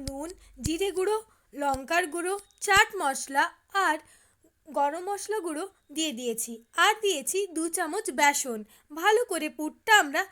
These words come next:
রেডি করে নেব। খুব সহজেই আর জলদি কিন্তু সন্ধেবেলায় তোমরা এটা ভালোবাসার মানুষকে খাইয়ে তাক লাগিয়ে দিতে পারো। তারপরে দেখো, আমি কিছুটা কিন্তু হাতে পুর নিয়ে ভালো করে গোল শেপ দিয়ে তারপরে হার্ট সাইনের একটা কাটা দিয়ে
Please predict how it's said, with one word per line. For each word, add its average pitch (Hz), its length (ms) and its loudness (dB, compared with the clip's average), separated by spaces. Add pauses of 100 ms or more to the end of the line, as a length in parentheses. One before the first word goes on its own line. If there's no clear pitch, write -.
(180)
রেডি 349 300 0
করে 247 280 0
নেব। 220 200 -8 (640)
খুব 427 180 2 (160)
সহজেই 349 540 4 (140)
আর 311 120 2 (100)
জলদি 339 480 0
কিন্তু 415 380 -4
সন্ধেবেলায় 311 840 -2 (260)
তোমরা 311 340 -2
এটা 427 140 -2
ভালোবাসার 330 640 -2
মানুষকে 302 380 -8 (100)
খাইয়ে 320 400 -2 (340)
তাক 453 260 10
লাগিয়ে 262 400 -2
দিতে 233 180 -6
পারো। 208 280 -4 (420)
তারপরে 359 440 4
দেখো, 294 360 2
আমি 392 180 -2
কিছুটা 359 380 -6
কিন্তু 381 260 -8
হাতে 277 340 -4
পুর 294 240 -10 (100)
নিয়ে 330 200 -4 (340)
ভালো 294 280 0
করে 392 200 -4
গোল 294 300 -4
শেপ 294 360 -4
দিয়ে 320 180 0 (180)
তারপরে 277 420 -2
হার্ট 262 300 -4
সাইনের 320 480 -6
একটা 330 240 -8
কাটা 262 380 -4
দিয়ে 302 260 -6